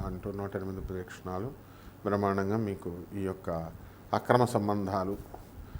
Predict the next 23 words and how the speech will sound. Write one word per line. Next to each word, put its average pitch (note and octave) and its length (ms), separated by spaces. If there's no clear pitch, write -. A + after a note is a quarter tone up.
తర్వాత G#2 240
ఈ G#2+ 40
ప్రేమ A#2 380
వ్యవహారాల G2+ 760
ద్వారా F#2 320
వచ్చేటటువంటి F2+ 960
ఈ G2 100
కష్టాల B2+ 400
నుంచి B2+ 400
మీరు G#2+ 200
బయటపడతారు. G#2 760
అంటే C3+ 160
మీకు C3 220
ఎలా C3 200
ఉంటుందంటే C3+ 680
అక్రమ A2 500
సంబంధాలు C3+ 500
వదులుకోవాలని A#2+ 560
ఉంటుంది. F#2+ 360
పై A#2+ 140
పైకి C3+ 260
చెప్తారు G#2+ 440
చాలామంది, F#2+ 340